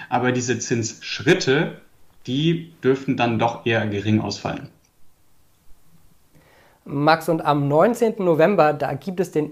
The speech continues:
Speaker 2: X T B Investing Day. Was können die Zuschauer da erwarten? Wer macht da mit?
Speaker 1: Es wird im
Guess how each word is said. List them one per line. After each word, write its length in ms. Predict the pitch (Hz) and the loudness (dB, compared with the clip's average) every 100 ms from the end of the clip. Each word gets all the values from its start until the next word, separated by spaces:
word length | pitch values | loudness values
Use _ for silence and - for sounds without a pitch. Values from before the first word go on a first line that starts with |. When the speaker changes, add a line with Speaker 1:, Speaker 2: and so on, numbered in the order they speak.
| - | 0
Speaker 2:
X 320 | 196 202 - | 0 0 -4
T 100 | 190 | -2
B 240 | 170 175 175 | 4 4 4
Investing 1120 | 175 156 160 135 123 185 - - 147 135 127 | 0 0 0 0 -2 -2 -4 -2 0 0 0
Day. 400 | 143 147 196 226 - - - _ _ | 2 4 2 0 -6 -20 -20 _ _
Was 180 | 143 147 | -6 0
können 160 | 196 | 0
die 100 | 180 | 0
Zuschauer 540 | 175 214 208 190 175 160 | 0 0 2 4 4 4
da 180 | 165 160 | 2 0
erwarten? 840 | - 156 139 139 143 143 131 123 | -2 -6 0 0 0 -2 -4 -2
Wer 240 | 123 143 147 | 0 2 2
macht 260 | 147 156 | 0 -2
da 60 | 147 | -4
mit? 300 | 110 101 - _ _ - - _ _ _ _ _ _ _ - - - - _ _ | -4 -8 -16 _ _ -20 -20 _ _ _ _ _ _ _ -20 -20 -20 -20 _ _
Speaker 1:
Es 180 | 123 117 | 2 4
wird 180 | 160 160 | 4 4
im 360 | 151 143 123 | 6 6 2